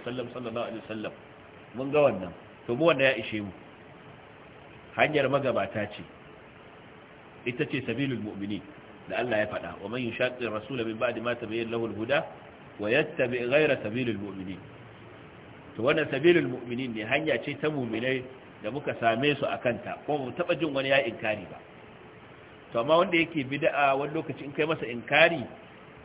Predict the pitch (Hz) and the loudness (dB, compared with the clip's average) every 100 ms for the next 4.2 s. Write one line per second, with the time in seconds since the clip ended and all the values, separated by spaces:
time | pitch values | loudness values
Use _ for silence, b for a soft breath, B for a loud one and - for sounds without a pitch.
0 | - - - 139 160 123 151 170 - 147 | -20 -10 -6 0 2 2 2 0 -2 -2
1 | 143 135 120 127 131 110 - - 87 - | -2 0 0 2 2 2 -2 -8 -12 -14
2 | - - - - - - - - 147 180 | -20 -20 -20 -20 -20 -20 -16 -4 4 8
3 | 180 175 175 156 170 160 143 147 131 123 | 8 8 6 6 6 4 4 4 4 0
4 | - 104 | -2 -6